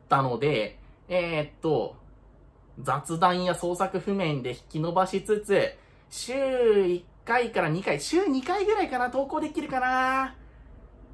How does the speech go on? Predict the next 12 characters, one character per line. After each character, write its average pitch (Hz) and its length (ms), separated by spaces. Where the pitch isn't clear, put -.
っ - 20
て 220 120
い - 40
う 208 60
希 196 120
望 190 140
的 185 220
観 139 180
測 127 220
で、 107 260
え 123 1500
ー、 - 60